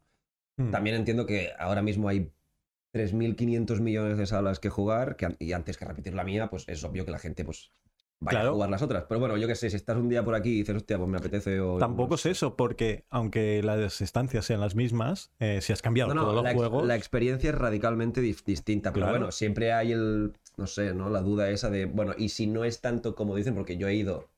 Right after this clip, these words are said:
Speaker 2: a algún juego que me han dicho, "Sí, es un dos punto cero".
Speaker 1: Ya,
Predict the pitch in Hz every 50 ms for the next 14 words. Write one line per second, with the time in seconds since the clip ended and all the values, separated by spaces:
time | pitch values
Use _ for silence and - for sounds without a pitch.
0 | _ _ - 87 85 87 92 101 95 - - 113 101 98 92 95 98 98 101 -
1 | - - 170 - - - 147 151 - 131 - - 131 131 127 127 - 127 127 117
2 | 101 - - 135 123 143 135 127 104 98